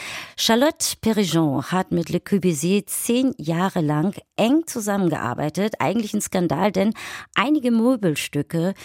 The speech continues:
die unter seinem Namen bekannt sind, zum Beispiel die gebogene Corbusier-Liege, gehen, wie überraschend, auf Perrigeon zurück. Nun gibt's die erste Charlotte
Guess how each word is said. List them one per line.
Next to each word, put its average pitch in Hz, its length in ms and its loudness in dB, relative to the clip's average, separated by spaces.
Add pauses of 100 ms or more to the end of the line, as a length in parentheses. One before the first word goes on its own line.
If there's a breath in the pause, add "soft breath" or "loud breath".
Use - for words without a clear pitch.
(140 loud breath)
die - 80 -2
unter 170 280 2
seinem 160 440 2
Namen 214 380 2
bekannt 160 480 -2
sind, 208 320 -2
zum 165 160 -2
Beispiel 175 500 0 (420 loud breath)
die 226 240 0
gebogene 175 640 2
Corbusier-Liege, 165 1160 0 (320 loud breath)
gehen, 269 400 4 (220)
wie 151 80 -6
überraschend, 139 880 -2 (140)
auf 165 340 -2 (300 loud breath)
Perrigeon 160 520 0
zurück. - 580 -8 (680 loud breath)
Nun 247 340 8
gibt's - 460 -6
die 180 140 -2
erste 214 520 0
Charlotte 185 480 -2